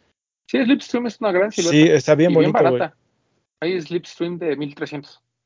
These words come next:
Speaker 2: Yo creo
Speaker 1: En
Speaker 2: que
Speaker 1: la página de
Speaker 2: yo,
Speaker 1: Puma.
Speaker 2: yo, yo creo que si andas en el mood de un forum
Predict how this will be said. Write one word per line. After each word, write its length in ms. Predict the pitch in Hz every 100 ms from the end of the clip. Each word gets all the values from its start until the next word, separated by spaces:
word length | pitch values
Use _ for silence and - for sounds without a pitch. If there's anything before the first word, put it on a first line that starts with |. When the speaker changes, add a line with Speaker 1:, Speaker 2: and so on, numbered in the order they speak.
| _ -
Speaker 2:
Yo 100 | 170
creo 140 | 190
Speaker 1:
En 260 | 220 214 131
Speaker 2:
que 40 |
Speaker 1:
la 100 | 127
página 300 | 123 - 160 135
de 240 | 123 117
Speaker 2:
yo, 180 | 165 -
Speaker 1:
Puma. 220 | - 143
Speaker 2:
yo, 140 | 170 170 _ -
yo 180 | 175 185
creo 140 | 196
que 100 | 214
si 100 | 180
andas 240 | 180 180 175
en 100 | 135
el 100 | 127
mood 180 | 147
de 140 | 139 156
un 100 | 143
forum 460 | - 147 143 131